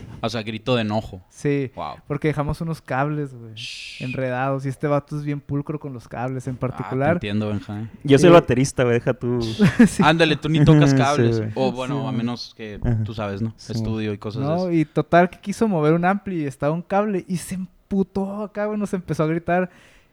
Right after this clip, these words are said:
Speaker 2: Y ya, pues, el chiste es que todos, en vez de agüitarnos o recibir el regaño, nos sorprendimos y nos emocionamos de que, "Güey, nos está gritando el Benjo,
Speaker 1: Ah,
Speaker 2: ¿qué
Speaker 1: guau,
Speaker 2: más
Speaker 1: pues,
Speaker 2: hizo?".
Speaker 3: Sí,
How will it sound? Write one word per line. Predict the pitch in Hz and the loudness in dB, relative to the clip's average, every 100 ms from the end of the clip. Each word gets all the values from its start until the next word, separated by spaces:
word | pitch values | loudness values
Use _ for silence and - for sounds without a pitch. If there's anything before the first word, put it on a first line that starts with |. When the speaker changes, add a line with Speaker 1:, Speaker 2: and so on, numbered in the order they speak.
| - - 123 | -20 -16 0
Speaker 2:
Y | 156 | 4
ya, | 165 170 | 6 4
pues, | 170 180 | 0 -12
el | 165 | -10
chiste | 156 151 | -8 -8
es | 170 | -6
que | - | -6
todos, | 160 156 160 170 160 - | -2 0 2 2 -2 -6
en | 147 139 | -6 0
vez | 147 147 | 0 2
de | 170 | 2
agüitarnos | 165 139 135 151 170 170 - | 4 4 2 2 2 0 0
o | 135 127 | 0 0
recibir | 127 135 147 | -2 -2 2
el | 175 | 4
regaño, | 175 147 175 180 | 4 2 2 2
nos | 156 | 2
sorprendimos | - 165 - 160 151 156 208 208 - | 4 4 6 2 2 0 -2 -2 -2
y | |
nos | 165 151 | -2 -2
emocionamos | 156 143 143 135 139 151 | -2 -4 -6 -6 -8 -10
de | 139 | -10
que, | |
"Güey, | 131 160 | -6 -4
nos | 160 | -4
está | 139 139 | -6 -8
gritando | 143 147 156 | -8 -4 -2
el | 147 | 0
Benjo, | 151 147 156 | -2 -4 -4
Speaker 1:
Ah, | 143 | -4
Speaker 2:
¿qué | 107 | -6
Speaker 1:
guau, | 147 | -8
Speaker 2:
más | 117 | -8
Speaker 1:
pues, | - 208 | -4 -4
Speaker 2:
hizo?". | - | 2
Speaker 3:
Sí, | 220 | 8